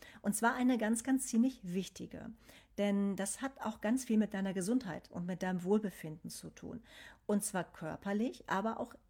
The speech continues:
emotional. Denn es hält natürlich emotional den Stress von dir fern.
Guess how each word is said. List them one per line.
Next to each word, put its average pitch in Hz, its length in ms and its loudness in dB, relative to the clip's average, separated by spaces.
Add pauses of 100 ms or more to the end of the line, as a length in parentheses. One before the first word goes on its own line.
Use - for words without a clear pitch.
emotional. 214 1000 2
Denn 175 180 -4
es - 200 -6
hält 196 260 -4
natürlich 180 480 -6
emotional 196 800 -2 (380)
den 208 180 6
Stress - 540 -6
von 196 260 -2
dir 196 180 0
fern. 196 480 -2